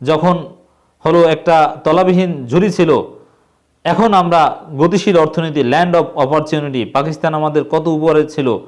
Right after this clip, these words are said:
আর এখন পাকিস্তান আমাদের কত নিচে। এখন পাকিস্তান বলে আমা-, আমরা যদি বাংলাদেশের কাছাকাছি যেতে পারি তাহলে খুব খুশি হব।" যাই হোক,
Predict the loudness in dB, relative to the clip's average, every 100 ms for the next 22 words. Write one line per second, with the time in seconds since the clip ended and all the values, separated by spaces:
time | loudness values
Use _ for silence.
0 | -18 _ -4 -2 0 -4 -2 -4 -4 -4
1 | -4 -2 -2 -2 -4 -6 -8 -4 -4 -6
2 | -18 _ _ _ -4 -4 -4 -4 -4 -4
3 | -4 -2 -2 -2 -2 -8 -10 -6 -2 0
4 | -2 -2 -2 0 0 -2 -2 -4 -2 -4
5 | -4 -4 -2 -2 -2 -2 -2 -4 -6 -6
6 | -2 0 0 -2 -6 -20 _ _ _ _
7 | _ 0 2 2